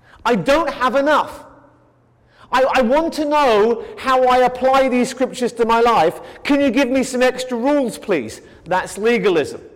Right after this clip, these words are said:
"I want to know the answer to this question that the Bible doesn't give. Can you give me a revelation, a word, some sort of prophecy?" That's mysticism. And either way, what we're saying is, what God's done for us is insufficient.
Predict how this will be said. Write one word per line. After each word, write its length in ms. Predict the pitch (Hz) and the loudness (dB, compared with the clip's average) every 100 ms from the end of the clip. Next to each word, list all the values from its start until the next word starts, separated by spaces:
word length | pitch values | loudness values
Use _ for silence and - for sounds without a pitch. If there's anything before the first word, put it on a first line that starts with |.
| - - _ _ - - | -20 -20 _ _ -20 -2
"I 120 | 262 | 0
want 320 | 240 311 339 | 2 2 0
to 140 | - 294 | -2 -2
know 320 | 285 311 277 | 2 2 2
the 160 | 247 262 | 2 2
answer 320 | 277 269 220 | 2 0 -2
to 120 | 240 | 0
this 180 | 233 226 | 0 -4
question 480 | - 294 - 254 220 | 0 0 2 -2 0
that 100 | 226 | -2
the 60 | |
Bible 380 | 185 247 247 226 | 0 2 2 0
doesn't 340 | 226 202 214 | 0 0 0
give. 420 | 190 285 202 - - - - - - - - | 2 2 2 0 -12 -18 -20 -20 -20 -20 -12
Can 160 | - 269 | -2 0
you 80 | 247 | 0
give 160 | 277 | 0
me 100 | 269 | 2
a 120 | 262 | 2
revelation, 760 | 262 269 262 262 302 - 226 160 | 4 2 2 2 2 -2 -4 0
a 80 | 180 | 0
word, 640 | 196 277 311 233 127 - - - | 2 4 4 4 0 -4 -12 -6
some 200 | 254 240 | -4 -2
sort 180 | 254 233 | 2 0
of 140 | - | 2
prophecy?" 640 | 294 302 302 - 180 104 - - - | 0 0 -2 -4 -4 -6 -10 -20 -12
That's 180 | 185 - | -12 -6
mysticism. 680 | 247 302 - 202 165 120 - _ _ _ _ _ - - | -4 -4 -6 -12 -12 -14 -20 _ _ _ _ _ -10 -2
And 120 | 247 | 0
either 580 | 240 254 330 330 269 233 | 2 2 2 2 2 2
way, 680 | 247 320 311 170 180 226 - - | 2 2 2 0 -2 -6 -10 -4
what 180 | 247 233 | -2 2
we're 140 | 226 | 0
saying 520 | 226 320 339 277 190 | 0 -4 0 -2 -2
is, 380 | 151 170 208 - - - _ _ _ _ | 0 -2 -2 -10 -20 -20 _ _ _ _
what 300 | - 233 233 | -6 -4 -2
God's 320 | 185 254 233 175 | 0 0 0 0
done 280 | 233 262 | 0 0
for 220 | 254 208 185 | -4 -4 -4
us 160 | 180 | -4
is 140 | 180 190 | -4 -4
insufficient. 840 | 185 - 175 220 - 120 - | -4 -10 -4 -4 -4 -10 -14